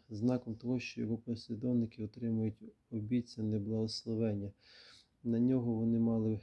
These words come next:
чекати, перш ніж узятися за виконання своєї справи. Христос, увійшовши небесними ворітьми, сів на престол при загальному поклонінні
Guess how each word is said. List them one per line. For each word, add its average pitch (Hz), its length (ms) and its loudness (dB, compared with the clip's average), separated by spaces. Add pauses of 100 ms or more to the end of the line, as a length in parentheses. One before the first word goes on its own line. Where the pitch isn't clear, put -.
(100)
чекати, 120 600 -6
перш 120 360 -4
ніж 110 280 -6 (120)
узятися 113 680 -4
за 107 180 -4
виконання 110 540 -2
своєї 107 280 -6
справи. 101 520 -6
Христос, 123 380 -8
увійшовши 120 560 -2
небесними 113 540 0
ворітьми, 110 380 -2
сів 131 380 -6 (580)
на 120 160 4
престол 123 580 -4
при 110 260 -2
загальному 120 500 0
поклонінні 117 640 2